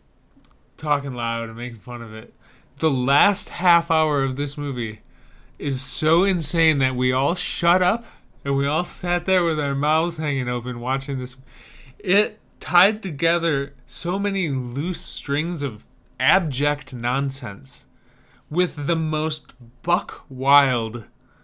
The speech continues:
movie monster thing I've ever seen, in the most insane, insane plot that was so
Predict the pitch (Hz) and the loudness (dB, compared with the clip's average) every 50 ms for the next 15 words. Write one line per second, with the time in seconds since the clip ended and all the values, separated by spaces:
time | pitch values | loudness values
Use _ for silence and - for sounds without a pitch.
0 | _ _ _ _ _ _ _ _ _ _ 160 160 143 143 143 143 170 190 170 190 | _ _ _ _ _ _ _ _ _ _ -16 -12 -4 0 2 4 4 4 4 2
1 | 180 160 143 143 143 127 131 - - 170 156 147 139 - - - - 151 147 143 | 0 2 0 0 -2 -2 -4 -6 -4 -4 -4 -4 -6 -12 -12 -6 -4 -2 -2 -2
2 | 135 131 127 135 - 139 127 123 117 123 131 143 143 160 160 147 - - - 113 | -2 -4 -6 -8 -6 -6 -6 -4 -2 0 -2 -2 0 -2 -2 -2 -2 -6 -6 -8
3 | 104 104 101 104 110 - _ - - - - _ _ _ _ _ _ _ _ _ | -10 -12 -12 -14 -16 -18 _ -20 -20 -20 -20 _ _ _ _ _ _ _ _ _
4 | _ _ _ _ - 160 151 160 160 165 170 165 160 165 - - - _ _ _ | _ _ _ _ -6 -4 -2 -2 0 0 0 0 -2 -4 -8 -12 -18 _ _ _
5 | 175 165 170 170 151 - - - - - 202 208 196 170 147 131 127 127 131 135 | -6 -4 -4 -4 -4 -4 -4 -4 -2 -2 0 0 0 0 -2 -4 -4 -6 -8 -10
6 | - - - _ _ - - - - _ _ _ 190 190 185 165 - - - - | -12 -16 -20 _ _ -20 -20 -20 -20 _ _ _ -2 -2 -2 -2 -2 -2 -2 -2
7 | - - - 202 214 233 220 196 170 147 135 127 135 - - 123 113 101 98 - | -4 -4 -4 -4 -4 -2 -2 -2 -2 -2 -4 -6 -6 -6 -6 -4 -2 -2 -2 -4
8 | - - - - - - - - - _ _ - - - - - - _ - _ | -6 -14 -20 -20 -20 -20 -20 -20 -20 _ _ -20 -20 -20 -20 -20 -20 _ -20 _
9 | _ 139 143 151 151 147 143 156 151 147 135 135 - - - - 208 202 214 226 | _ -2 0 2 4 2 2 0 -2 -2 -2 -2 -2 -4 -4 -2 0 0 2 2
10 | 226 233 233 220 208 - | 2 2 2 0 0 -4